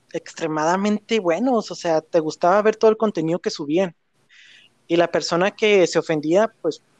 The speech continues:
ni modo, o sea, se ofendía, pero era más la gente que le gustaba el contenido. También, por ejemplo,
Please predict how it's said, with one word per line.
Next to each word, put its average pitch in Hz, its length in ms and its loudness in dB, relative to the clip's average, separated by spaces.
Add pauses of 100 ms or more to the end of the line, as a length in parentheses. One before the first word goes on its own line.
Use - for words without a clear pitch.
ni 170 160 -2
modo, 240 300 2
o 226 40 -2
sea, 175 140 -2
se - 100 -6
ofendía, 170 500 -2 (240)
pero 175 280 6
era 170 200 4
más 196 160 0
la 202 120 0
gente 196 720 -6 (160)
que 170 100 -4
le 156 120 0
gustaba 139 400 -6
el 139 100 -6
contenido. 147 560 -10 (1400)
También, 160 280 0
por 190 140 0
ejemplo, 170 760 2